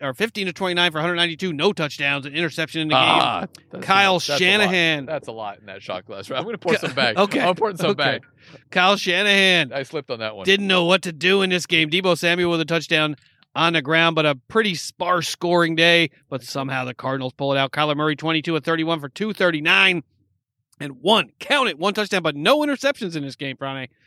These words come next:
Speaker 1: James Conner, who the Steelers could have kept, ten carries for twenty-nine yards and a touchdown.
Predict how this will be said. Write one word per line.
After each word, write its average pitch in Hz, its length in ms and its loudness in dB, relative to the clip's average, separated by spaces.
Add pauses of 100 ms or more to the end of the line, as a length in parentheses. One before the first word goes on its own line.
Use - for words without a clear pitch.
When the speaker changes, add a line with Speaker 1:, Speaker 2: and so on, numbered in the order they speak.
(240)
Speaker 1:
James 175 360 2
Conner, 190 500 2 (720)
who 151 80 -10
the 131 80 -12
Steelers 160 340 -2
could 170 140 -2
have 151 60 -6
kept, 185 340 0 (400)
ten 180 180 2
carries 175 300 4
for - 80 -12
twenty-nine 165 420 0
yards 165 280 0
and 156 80 -6
a - 20 -10
touchdown. 165 540 -2